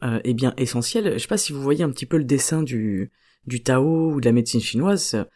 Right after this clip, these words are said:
C'est un rond avec deux gouttes à l'intérieur, une foncée, une claire, et à l'intérieur de ces mêmes gouttes, il y a deux points, un foncé et un clair par opposition. Cette notion de contraste et de paradoxe, elle est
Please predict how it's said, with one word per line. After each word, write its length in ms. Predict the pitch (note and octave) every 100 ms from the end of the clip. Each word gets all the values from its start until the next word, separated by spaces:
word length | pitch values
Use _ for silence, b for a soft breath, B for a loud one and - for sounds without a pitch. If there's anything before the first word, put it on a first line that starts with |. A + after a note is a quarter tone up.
| _ _ _ _ _ _ -
C'est 260 | - C3
un 100 | C#3
rond 420 | B2 D3 F#3 F#3+ D#3
avec 420 | A#2+ D#3 - C3+
deux 160 | D#3+
gouttes 320 | D3+ D3+ F#3 D#3
à 40 |
l'intérieur, 640 | B2+ A2+ A2+ A2+ E3 E3+ -
une 120 | F3
foncée, 400 | C3+ D#3 C#3 -
une 120 | B2+
claire, 320 | A#2 E3 G3+ E3+
et 60 |
à 60 | B2+
l'intérieur 320 | C3+ D#3 E3
de 80 | C3+
ces 180 | - D3+
mêmes 220 | A#2+ B2+
gouttes, 260 | F#3+ G#3+ -
il 120 | C#3
y 80 | F3
a 60 |
deux 180 | D#3+ D3
points, 320 | C#3 F3 G3 -
un 100 | D#3+
foncé 400 | - D3 - E3+
et 100 | C3+
un 100 | A2+
clair 300 | - G3 -
par 160 | C#3
opposition. 640 | C3+ C3 C3 C3+ A#2+ A2 - _ _ _ _ _ _ _ -
Cette 160 | E3+ D3+
notion 240 | C#3+ F3+
de 100 | D3
contraste 800 | C#3 D3+ - E3 D#3+ D#3 - -
et 100 | C3
de 140 | A#2+ B2
paradoxe, 640 | - B2 B2 F3+ F3+ - -
elle 200 | C3 B2+
est 180 | B2